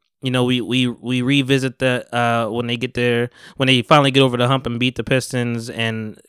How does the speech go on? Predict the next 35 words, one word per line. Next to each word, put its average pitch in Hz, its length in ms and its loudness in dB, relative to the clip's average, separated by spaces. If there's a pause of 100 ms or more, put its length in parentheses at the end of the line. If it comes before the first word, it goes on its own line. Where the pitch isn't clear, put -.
Bill 117 200 2
Lambert's 117 340 -2
like, 107 160 -4
"Yo, 110 140 -2
let's 107 220 -6
just - 220 -14
fucking 110 260 -6
walk 110 220 -2
off 107 220 -2
with 107 200 -6 (340)
eight 110 180 -6
seconds 107 260 -6
on 110 120 -4
the 104 60 -10
clock. 110 260 -4
Like, 104 180 -6 (160)
like, 101 180 -8
fuck 117 220 -4
them. 101 200 -8
Like, 101 160 -10
we 113 100 -6
ain't 113 180 -4
saying 107 240 -4
bye, 110 220 -2
nothing. 110 240 -6
We 113 80 -4
ain't 110 180 -6
saying, 107 180 -10
we 113 120 -6
ain't 113 100 -4
waving 104 220 -6
the 101 80 -10
hand. 113 300 -4
We 117 100 -6
ain't, 113 180 -8